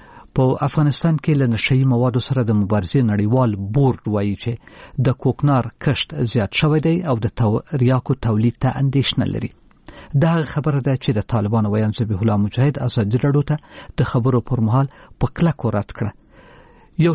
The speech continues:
شمېر بزګرانو بیا ویلي دي چې طالبانو دوی منع کړي دي چې کوکنار وکري، خو په مقابل کې بدیل مایشت غم نه دی خوړل شوی. په دې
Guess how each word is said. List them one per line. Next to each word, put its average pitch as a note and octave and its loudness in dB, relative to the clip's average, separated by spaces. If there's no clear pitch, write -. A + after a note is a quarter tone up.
شمېر C#3+ -2
بزګرانو C#3 0
بیا B2+ 2
ویلي B2 2
دي B2 0
چې C3 -2
طالبانو A#2+ 2
دوی A#2 2
منع A2+ 0
کړي E3 0
دي D#3+ 0
چې - -6
کوکنار D3+ 0
وکري، D#3 0
خو - -2
په A#2 0
مقابل C3+ 0
کې D3+ 0
بدیل B2 2
مایشت A2+ -2
غم A2 0
نه C#3 4
دی G2 -2
خوړل G#2+ -8
شوی. G#2+ -6
په - -2
دې A#2+ 2